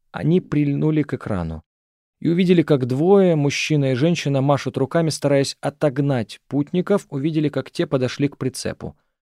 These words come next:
После чего Мэтью завороженно смотрел, как лунатики поднимались на прицеп и переходили через него.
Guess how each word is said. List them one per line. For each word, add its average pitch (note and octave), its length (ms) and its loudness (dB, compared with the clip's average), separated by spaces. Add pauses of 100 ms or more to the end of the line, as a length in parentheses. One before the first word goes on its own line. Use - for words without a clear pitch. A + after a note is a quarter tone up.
(420)
После D#3+ 240 -4
чего D#3 220 2
Мэтью D#3 480 2 (160)
завороженно C#3+ 720 0
смотрел, C#3+ 500 0
как C3+ 220 -4
лунатики C3+ 480 -2
поднимались C3 720 -2
на A#2 80 -4
прицеп B2 480 -2
и D3 80 -2
переходили C3+ 580 0
через A#2 360 -6
него. F#2 300 -4